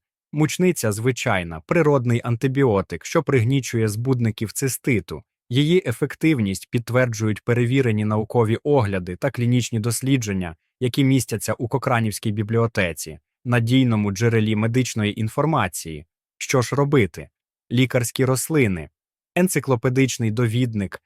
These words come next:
академіка Гродзінського рекомендує мучницю як засіб для боротьби з інфекціями сечового міхура. Заваріть одну столову ложку листя мучниці у двісті п'ятдесят мілілітрів окропу,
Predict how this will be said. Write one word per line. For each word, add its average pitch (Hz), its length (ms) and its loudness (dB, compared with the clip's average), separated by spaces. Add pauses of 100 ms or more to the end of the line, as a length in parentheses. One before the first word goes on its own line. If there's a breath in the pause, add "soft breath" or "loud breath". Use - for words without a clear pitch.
(140)
академіка 135 680 0
Гродзінського 123 840 0 (160)
рекомендує 143 680 2
мучницю 120 680 0
як 101 240 -2
засіб 107 420 0
для 107 180 0
боротьби 110 460 2
з - 120 -4
інфекціями 117 720 0
сечового 107 600 0
міхура. 117 520 0 (340)
Заваріть 156 520 2
одну 151 280 0
столову 143 460 2
ложку 131 400 2
листя 117 360 2
мучниці 117 640 0
у 170 120 2
двісті 120 480 -2
п'ятдесят 113 680 -2
мілілітрів 117 680 0
окропу, 101 600 0